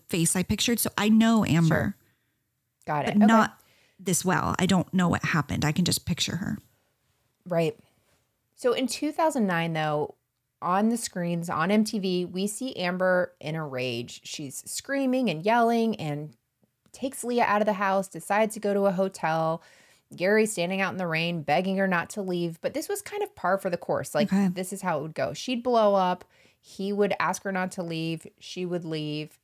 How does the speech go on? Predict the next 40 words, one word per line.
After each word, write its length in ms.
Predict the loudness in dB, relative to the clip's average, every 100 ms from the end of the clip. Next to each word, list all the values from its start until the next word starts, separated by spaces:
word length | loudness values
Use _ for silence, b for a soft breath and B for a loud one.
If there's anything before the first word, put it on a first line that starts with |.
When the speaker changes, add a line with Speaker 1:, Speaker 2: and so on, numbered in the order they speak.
| -12
Speaker 2:
And 380 | -6 -4 -6 -6
the 100 | -8
cycle 320 | -8 -6 -6
would 120 | -8
continue 460 | -10 -12 -10 -10 -8
over 220 | -8 -8
and 100 | -10
over. 300 | -10 -12 -12 -16 _ _
Speaker 1:
Well, 80 | 2
he 100 | 4
references 460 | 4 2 0 0 2
that 160 | 2
in 80 | 4
the, 160 | 4 4
in 140 | 4
the 80 | 4
proposal. 480 | 2 0 2 2 2
"We 100 | 2
fight, 320 | 2 2 2
but 120 | 2 2
everybody 360 | 2 2 2
does." 240 | 0 -2 -2
It's 140 | 0
like, 200 | 0 -2 B B B B B B B B
oh, 400 | 4 8 8 8
okay. 380 | 4 2 4 4 2 -2
I 160 | 4
mean, 120 | 6 8
Speaker 2:
But 140 | 8
to 100 | 6
have 340 | 4 6 4 6
it 80 |
in 120 | 4 4
your 140 | 6
proposal 180 | 6 6
Speaker 1:
yeah, 360 | 6 6 6 6
Speaker 2:
is 60 | 6
Speaker 1:
exactly. 460 | 6 4 4 4 4
Speaker 2:
like, 40 | 4
um, 340 | 4 0 -10